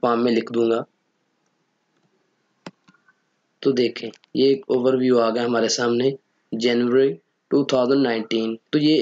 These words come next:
एक long format है, जनवरी टू थाउजेंड नाइनटीन। मैं इसको अप्लाई कर दूंगा, OK करूंगा। तो देखें ये सब कॉलम्स में जनवरी two thousand nineteen,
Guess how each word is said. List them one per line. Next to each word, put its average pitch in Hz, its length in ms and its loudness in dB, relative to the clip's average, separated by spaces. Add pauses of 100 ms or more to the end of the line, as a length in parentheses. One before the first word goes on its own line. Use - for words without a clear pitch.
एक 151 120 -2
long 139 640 2 (180)
format 113 420 -2
है, 113 160 -10 (480)
जनवरी 139 340 0
टू 139 200 0
थाउजेंड 127 380 2
नाइनटीन। 117 520 -2 (840)
मैं 123 180 -2
इसको 123 300 -2
अप्लाई 120 560 -4
कर 135 120 0
दूंगा, 143 300 -2 (100)
OK 127 280 -2
करूंगा। 147 360 0 (1200)
तो 123 100 -2
देखें 113 400 -4 (920)
ये 131 120 2
सब 143 420 0 (500)
कॉलम्स 123 400 0
में 117 360 0 (640)
जनवरी 120 560 0
two 131 340 -2
thousand 123 280 0
nineteen, 117 580 0